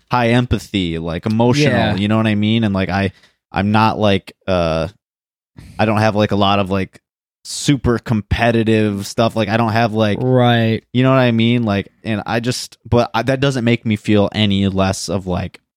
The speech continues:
Speaker 1: a man, quote unquote.
Speaker 2: Mm-hmm.
Speaker 1: I, I just think it's silly to think that, like, if, if you exhibit all of the, uh, traditionally, quote unquote, masculine traits, that makes you more of a man than somebody who is like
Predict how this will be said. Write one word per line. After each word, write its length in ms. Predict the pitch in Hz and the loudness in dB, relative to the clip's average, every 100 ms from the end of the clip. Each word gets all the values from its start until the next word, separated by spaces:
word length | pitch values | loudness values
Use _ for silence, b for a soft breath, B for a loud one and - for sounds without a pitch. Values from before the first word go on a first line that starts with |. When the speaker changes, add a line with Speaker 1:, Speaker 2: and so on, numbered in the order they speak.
| _ | _
Speaker 1:
a 80 | 110 | -2
man, 380 | 98 98 104 104 | 0 2 2 0
quote 260 | - 82 67 | 0 -2 -2
unquote. 380 | 60 - 160 | -6 -2 0
Speaker 2:
Mm-hmm. 240 | 147 127 104 - _ _ _ | 2 2 -2 -6 _ _ _
Speaker 1:
I, 160 | 117 120 | -2 0
I 60 | 131 | 2
just 220 | 151 - | 0 0
think 160 | 165 135 | 0 0
it's 100 | - | -4
silly 460 | - 127 139 113 | -2 2 4 2
to 100 | 98 | 2
think 320 | 101 107 104 - | -2 0 -2 -2
that, 160 | 90 | -4
like, 400 | 95 92 95 - _ _ _ _ _ _ _ | -2 -4 -6 -12 _ _ _ _ _ _ _
if, 340 | 113 107 - _ _ _ _ | -4 -4 -8 _ _ _ _
if 180 | 107 - | -10 0
you 140 | 123 120 | 2 2
exhibit 480 | 101 107 117 113 - | 2 0 2 0 0
all 260 | 110 117 113 | 2 4 2
of 200 | 104 92 | 0 0
the, 260 | 101 95 92 | -2 0 -2
uh, 180 | 87 92 - | -6 -10 -6
traditionally, 960 | - 113 120 117 - 110 104 101 95 90 | -2 0 2 0 0 0 2 0 0 -2
quote 240 | - 98 | -2 0
unquote, 500 | 98 - 101 98 - - | -2 -2 0 0 -2 -4
masculine 560 | 104 107 104 - 101 92 | 0 2 0 0 -2 0
traits, 260 | 107 101 | 0 0
that 100 | 98 | 0
makes 200 | 98 - | -2 -2
you 80 | 95 | -4
more 200 | 92 95 | 0 -2
of 80 | 92 | 0
a 40 | |
man 240 | 92 95 98 | -2 0 -2
than 120 | 92 | -2
somebody 440 | - 95 92 90 | -2 0 0 -2
who 200 | 90 98 | -2 -2
is 160 | 87 85 | -2 -4
like 340 | 85 78 78 | -6 -6 -10